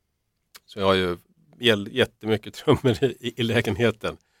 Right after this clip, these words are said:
både från femtio, sextio och sjuttiotal. Eh, eh, och, och, eh, vi, vi, vi hade ju ingenstans att spela, liksom.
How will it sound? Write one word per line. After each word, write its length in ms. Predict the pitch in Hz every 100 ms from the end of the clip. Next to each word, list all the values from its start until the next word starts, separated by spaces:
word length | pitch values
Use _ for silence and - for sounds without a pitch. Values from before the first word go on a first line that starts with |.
| _ _ _
både 140 | 101 87
från 180 | 107 95
femtio, 400 | 101 92 - 101
sextio 360 | 101 - -
och 60 | 90
sjuttiotal. 580 | 87 - - - - _ _ _ _ _ _ _ -
Eh, 760 | 98 95 95 90 95 98 95 95 - _ _ _ -
eh, 340 | 113 101 98 92 76
och, 280 | - 104 98 _
och, 460 | 110 104 98 _ 110
eh, 340 | 101 98 95 104
vi, 340 | 101 107 104
vi, 300 | 98 101 - -
vi 400 | 104 104 101 104 104 98 104
hade 220 | 127 110
ju 120 | 123
ingenstans 380 | - 110 107 98
att 60 | 107
spela, 360 | - 110 113
liksom. 340 | 110 104 -